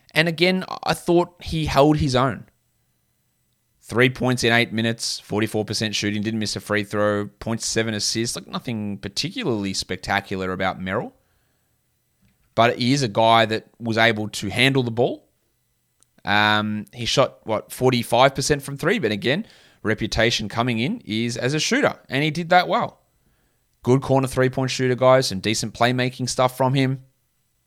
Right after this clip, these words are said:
Yeah, some interesting things from him. Now, the advanced stuff doesn't particularly love him, although R P M is pretty high, but the efficiency stuff is good, and it's a good base to work on. Now, Merrill is quite old. He's twenty-five already. But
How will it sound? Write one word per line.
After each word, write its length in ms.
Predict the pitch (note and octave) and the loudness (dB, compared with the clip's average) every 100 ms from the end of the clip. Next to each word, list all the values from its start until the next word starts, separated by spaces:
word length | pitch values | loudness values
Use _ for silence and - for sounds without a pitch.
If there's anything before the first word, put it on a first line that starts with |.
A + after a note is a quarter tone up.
| _ _ - - | _ _ -20 -6
Yeah, 140 | C#3 | -2
some 180 | C3+ E3+ | 0 -2
interesting 400 | F#3 G3+ F#3 F#3 | -2 -4 -4 -4
things 240 | - G3+ A3+ | -2 -2 -2
from 160 | F3+ | -2
him. 140 | G#2+ G2+ | -2 -2
Now, 140 | A2 | -2
the 180 | A2 G#2 | 0 0
advanced 300 | G#2+ A2 - | 0 -2 -2
stuff 100 | G2 | -4
doesn't 220 | G2+ F#2+ | -6 -8
particularly 400 | - A#2 A#2+ A2 | -8 -8 -4 0
love 120 | C3 | 0
him, 120 | G3+ | 0
although 160 | A2 G#2 | 0 0
R 200 | G2+ G#2+ | 2 0
P 200 | - G2+ | 0 -4
M 100 | G#2 | -4
is 180 | G#2 G2+ | -6 -6
pretty 200 | G#2 G2 | -6 -2
high, 240 | G#2+ G#3 - - - - | 0 0 -4 -20 -20 -6
but 140 | B2 | -4
the 100 | G2+ | -2
efficiency 460 | G2 B2 B2 - C3 | -2 -2 -2 -4 -2
stuff 340 | - G3+ - - | 2 2 0 -8
is 180 | G2+ G2+ | -8 0
good, 220 | C#3+ - | 0 2
and 140 | E3+ | -2
it's 100 | F3 | -4
a 60 | F3+ | -2
good 240 | G3 D#3 | 0 2
base 320 | B2 C3+ - - | 4 2 0 -4
to 100 | G#2 | -2
work 240 | A2+ A#2 | 0 -2
on. 80 | G2 | -4
Now, 120 | C3 | -2
Merrill 280 | F#3+ G3 A2 | 0 2 0
is 120 | G2+ | -2
quite 260 | - G#2 D#2+ | -2 -2 -2
old. 280 | F#2 - _ _ _ _ _ | -8 -12 _ _ _ _ _
He's 180 | A2+ - | -8 -6
twenty-five 640 | - D#3+ C3 G2+ G#2 F#2+ | 0 0 2 2 2 2
already. 360 | D#2 F2 - _ _ _ _ _ _ _ _ - | -4 -8 -12 _ _ _ _ _ _ _ _ 4
But 280 | C#3 B2+ | 6 4